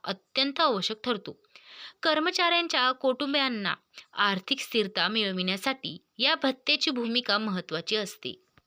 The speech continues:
तीन टक्क्याची वाढ होण्याची शक्यता. अंतर्गत सूत्रांकडून मिळालेल्या माहितीनुसार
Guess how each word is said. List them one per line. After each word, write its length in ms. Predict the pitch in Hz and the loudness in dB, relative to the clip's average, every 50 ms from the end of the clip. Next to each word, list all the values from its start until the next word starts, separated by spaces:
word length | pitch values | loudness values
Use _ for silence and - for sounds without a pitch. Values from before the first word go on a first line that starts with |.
| _ _ _ _ _ - - | _ _ _ _ _ -2 2
तीन 220 | 285 302 339 370 | 2 4 4 2
टक्क्याची 540 | 370 381 349 - - 277 269 262 - 262 269 285 | 2 0 0 0 0 0 0 0 2 0 2 2
वाढ 300 | 247 247 214 220 269 277 | 4 4 4 4 4 2
होण्याची 420 | 262 262 254 226 214 196 233 254 | 0 0 0 0 0 0 2 2
शक्यता. 460 | - - 277 277 - 180 165 - 143 - _ - - - - - _ - | 2 0 0 -2 -2 -4 -2 -2 -4 -8 _ -14 -18 -18 -18 -12 _ 0
अंतर्गत 680 | 214 208 190 185 185 220 240 247 226 214 190 208 202 - - - - - | 0 2 2 2 2 2 2 2 4 4 2 2 0 -4 -16 -20 -16 -10
सूत्रांकडून 800 | - - 302 285 - 302 311 330 349 359 370 320 240 214 220 240 | -4 -2 -2 -2 2 4 4 4 4 4 4 4 4 4 2 0
मिळालेल्या 560 | 247 247 240 226 226 233 254 277 294 302 320 | -2 0 2 4 4 4 4 4 4 4 4
माहितीनुसार 760 | 311 302 247 202 180 - - 226 247 269 247 - 202 151 - | 4 4 4 2 0 -2 -2 -2 0 0 0 0 0 -2 -2